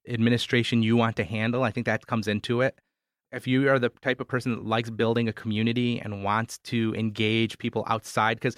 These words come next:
here's the thing, we made the decision when we built this business to be local.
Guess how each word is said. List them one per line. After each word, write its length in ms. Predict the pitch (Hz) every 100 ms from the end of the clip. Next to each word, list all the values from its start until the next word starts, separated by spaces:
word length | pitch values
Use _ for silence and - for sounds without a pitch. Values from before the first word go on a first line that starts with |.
| - - -
here's 100 | 247
the 80 | 175
thing, 200 | 139 131
we 100 | 139
made 180 | 214 196
the 60 | 139
decision 500 | 127 - 123 127 117
when 140 | 113
we 200 | 117 113
built 460 | 110 110 120 123 120 -
this 160 | 113 -
business 500 | 120 110 113 104 -
to 100 | -
be 140 | 110 110
local. 500 | 104 101 98 98